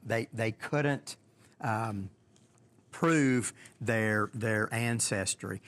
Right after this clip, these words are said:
And then he gives a whole list of, of, of the assembly, how many of the, uh, of, of the children of Israel, how many servants, how many singers. But notice verse sixty-six and sixty-seven.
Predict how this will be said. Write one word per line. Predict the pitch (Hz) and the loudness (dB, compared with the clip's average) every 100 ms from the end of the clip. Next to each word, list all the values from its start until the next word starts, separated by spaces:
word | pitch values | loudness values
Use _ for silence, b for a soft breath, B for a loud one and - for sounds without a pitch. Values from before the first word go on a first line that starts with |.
| B B | B B
And | 147 | 2
then | |
he | 180 | 2
gives | 180 185 151 | 2 2 2
a | |
whole | 117 196 202 | 2 2 4
list | 175 190 185 - | 4 4 2 2
of, | 131 110 - - b b b | 0 0 -4 -12 b b b
of, | 117 117 - - | 0 0 -2 -2
of | 127 110 | -2 2
the | 123 | 2
assembly, | 110 - - 160 147 143 139 139 131 - B B | 4 2 2 4 4 4 4 2 0 -4 B B
how | - 139 143 | -2 0 2
many | 139 143 139 117 104 B B - | 2 2 4 2 0 B B -2
of | 117 110 101 | 0 0 -2
the, | 110 98 95 - b b - | 0 0 0 -6 b b -8
uh, | 107 - | -4 -4
of, | 117 113 113 - | -2 -4 -6 -6
of | 107 101 | -6 -4
the | 98 85 - _ - | -8 -10 -16 _ -6
children | - 165 160 160 | 2 4 4 4
of | 139 135 | 2 4
Israel, | 151 143 147 143 139 139 135 | 2 2 2 4 4 4 2
how | 123 | 2
many | 120 117 104 95 | 0 0 0 0
servants, | - 143 156 156 139 143 139 - | 2 2 4 2 2 2 0 0
how | 123 | 0
many | 113 107 98 | 2 0 0
singers. | - - 165 175 165 160 160 147 - B B | 0 2 2 2 4 4 2 0 -6 B B
But | 147 180 | 0 2
notice | 226 262 233 | 4 2 2
verse | - 214 202 | 0 2 2
sixty-six | - 208 - 175 - 185 - | 0 -2 -2 -2 0 0 0
and | 147 | -2
sixty-seven. | - 170 - 131 - 156 156 101 | -2 -4 -2 -4 0 0 0 -2